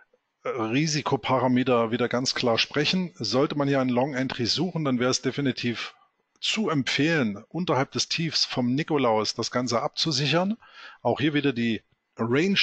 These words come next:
der letzten Tage beachten und das Ganze mal zwei nehmen. Wir gehen jetzt mal hier auf zweihundert Pips. Das ist schon ein Stück weit über den Durst. Aber das wäre sozusagen das maximale Risiko anhand der Range,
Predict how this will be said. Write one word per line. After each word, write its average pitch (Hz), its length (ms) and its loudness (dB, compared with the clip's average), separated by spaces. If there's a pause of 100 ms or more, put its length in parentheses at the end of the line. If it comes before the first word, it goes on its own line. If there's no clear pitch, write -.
der 127 100 0
letzten 127 320 -4
Tage 151 280 0
beachten 147 560 -4 (420)
und 120 100 -2
das 123 160 0
Ganze 131 240 0
mal 120 200 2
zwei 143 280 2
nehmen. 170 260 -2
Wir 123 80 0
gehen 131 140 -2
jetzt 127 180 -4
mal 127 80 -2
hier 127 180 0
auf 120 140 -4
zweihundert 131 420 -2
Pips. - 400 0
Das 113 160 -4
ist 135 120 -2
schon 127 160 -4
ein 117 40 -4
Stück - 280 -6
weit 120 120 0
über 123 160 -4
den 117 160 0
Durst. 165 400 0 (520)
Aber 123 240 0
das 139 180 0
wäre 135 100 2
sozusagen 127 480 0
das - 380 2
maximale 131 640 2
Risiko 160 400 -2
anhand 131 300 0
der 127 100 4
Range, 160 240 2